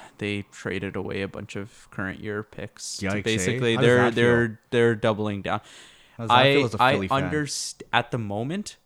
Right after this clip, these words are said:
Speaker 1: I didn't know
Speaker 2: You're
Speaker 1: about
Speaker 2: probably,
Speaker 1: the Al
Speaker 2: you're probably a little
Speaker 1: Horford.
Speaker 2: pissed off
Speaker 1: I
Speaker 2: though,
Speaker 1: didn't know
Speaker 2: right?
Speaker 1: about Al Horford. I didn't know about Josh Richardson because those deals were still in the works. They weren't announced, but I really, <laughs> really wanted Carson Edwards,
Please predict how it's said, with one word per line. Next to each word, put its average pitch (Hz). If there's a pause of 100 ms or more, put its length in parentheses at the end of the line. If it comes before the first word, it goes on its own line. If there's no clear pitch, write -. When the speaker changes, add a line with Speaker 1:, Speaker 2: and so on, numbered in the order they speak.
(120)
Speaker 1:
I 117
didn't 107
know 107
Speaker 2:
You're 107
Speaker 1:
about -
Speaker 2:
probably, 120
Speaker 1:
the 104
Al 104
Speaker 2:
you're 104
probably 113
a -
little 110
Speaker 1:
Horford. 175
Speaker 2:
pissed 107
off 92
Speaker 1:
I 107
Speaker 2:
though, 113
Speaker 1:
didn't 123
know 120
Speaker 2:
right? 117
Speaker 1:
about 117
Al 113
Horford. 110
I 104
didn't 104
know 107
about 107
Josh 107
Richardson 113
because 110
those 101
deals 104
were 104
still 113
in 107
the 101
works. 123 (480)
They 110
weren't 107
announced, 110 (520)
but 104 (640)
I 107
really, 110
<laughs> -
really 101
wanted -
Carson -
Edwards, 110